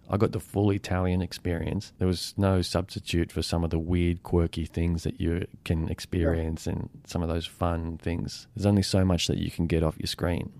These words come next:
Speaker 1: And I
Speaker 2: Yeah, man.
Speaker 1: think,
Speaker 2: Yeah.
Speaker 1: like, back to that original point that we were making earlier, that's what I love about, like, you shooting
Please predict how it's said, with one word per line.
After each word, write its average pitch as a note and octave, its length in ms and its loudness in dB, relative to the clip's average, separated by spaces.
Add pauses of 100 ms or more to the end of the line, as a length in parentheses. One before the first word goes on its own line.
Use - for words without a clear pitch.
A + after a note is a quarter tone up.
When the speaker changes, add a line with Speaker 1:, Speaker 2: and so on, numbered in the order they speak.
Speaker 1:
And G2 100 4
I F#2 40 4
Speaker 2:
Yeah, - 40 2
man. - 40 -6
Speaker 1:
think, F#2+ 220 2 (120)
Speaker 2:
Yeah. D2 120 -4
Speaker 1:
like, F2 80 -2 (200)
back F2+ 180 2
to F#2+ 80 2
that F2 220 4
original F2 360 0
point F2 360 0
that - 140 -4
we F2+ 120 2
were E2 60 2
making E2+ 340 0
earlier, E2+ 380 2 (320)
that's F#2 200 -6
what A2 120 4
I G2 120 6
love F2 240 4
about, E2+ 400 0
like, F2 200 -8
you F2 140 0
shooting E2 500 0